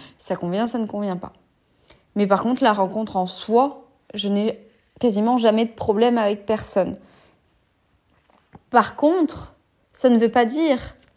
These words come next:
que si je sais m'adapter à chaque personne, que je suis bien avec chaque personne, ou que, euh, je passe un bon moment, ou que c'est quelque chose de riche pour moi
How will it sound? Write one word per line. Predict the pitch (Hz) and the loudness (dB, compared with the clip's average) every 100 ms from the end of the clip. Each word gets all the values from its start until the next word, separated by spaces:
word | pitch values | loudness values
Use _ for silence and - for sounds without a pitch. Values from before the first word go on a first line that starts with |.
| _ _ _ | _ _ _
que | - 226 214 - _ - | -2 0 0 -4 _ -16
si | - - 294 | -10 -4 -2
je | 240 202 | -2 -4
sais | 202 269 | -4 -2
m'adapter | 247 185 202 202 247 - | 0 0 -2 -2 -2 -2
à | |
chaque | 202 - 311 302 | -6 -4 -4 -4
personne, | - 202 202 - 269 240 - - _ _ _ _ | -4 -6 -4 -6 -4 -6 -10 -18 _ _ _ _
que | - | -4
je | 220 | 0
suis | 226 - - 277 277 - | -2 -2 -4 -4 -4 -4
bien | 202 190 220 302 277 - | -4 0 2 2 0 -4
avec | 190 175 196 | -8 -8 -8
chaque | - 202 - | -8 -8 -10
personne, | 190 - - - - _ _ _ | -14 -10 -8 -8 -12 _ _ _
ou | - 233 | -6 -6
que, | 214 269 - 226 | -2 -2 0 2
euh, | 208 196 196 - - | 2 0 -2 -8 -20
je | - 220 | -8 -6
passe | 202 254 254 | 0 0 2
un | 220 | -2
bon | 202 208 | -2 -2
moment, | 208 214 269 285 - | -2 0 2 0 0
ou | 233 214 | -4 -6
que | 254 254 247 | -4 -2 -2
c'est | - 214 | -4 -6
quelque | 202 214 | -6 -6
chose | 214 240 | -4 -4
de | 202 208 202 - - - | 0 -2 -2 -8 -20 -10
riche | 208 226 302 - - | 2 4 4 2 -2
pour | 233 220 | -2 0
moi | 214 254 339 | 0 0 -4